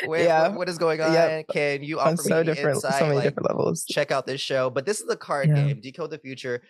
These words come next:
Speaker 1: is a
Speaker 2: <clears throat>
Speaker 1: card game. And ideally, you go to their website, and we're gonna link it in the description, but you download the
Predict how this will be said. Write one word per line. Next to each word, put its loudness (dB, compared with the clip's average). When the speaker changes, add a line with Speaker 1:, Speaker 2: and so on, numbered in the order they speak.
Speaker 1:
is 2
a -8
Speaker 2:
<clears throat> -
Speaker 1:
card 0
game. -2
And -4
ideally, -4
you -10
go -2
to -8
their -2
website, -2
and -6
we're -8
gonna -8
link -10
it -6
in -14
the -10
description, -12
but -6
you -14
download -4
the 0